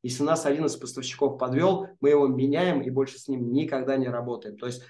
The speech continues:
мы с поставщиками уже работаем по семь,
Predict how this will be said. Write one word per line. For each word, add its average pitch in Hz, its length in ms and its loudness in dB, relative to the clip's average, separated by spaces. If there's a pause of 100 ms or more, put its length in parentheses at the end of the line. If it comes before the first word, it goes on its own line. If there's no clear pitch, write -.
(140)
мы 139 160 4
с 180 60 4
поставщиками 143 680 0
уже 127 180 -4
работаем 123 500 -2
по 123 100 -4
семь, 165 420 -4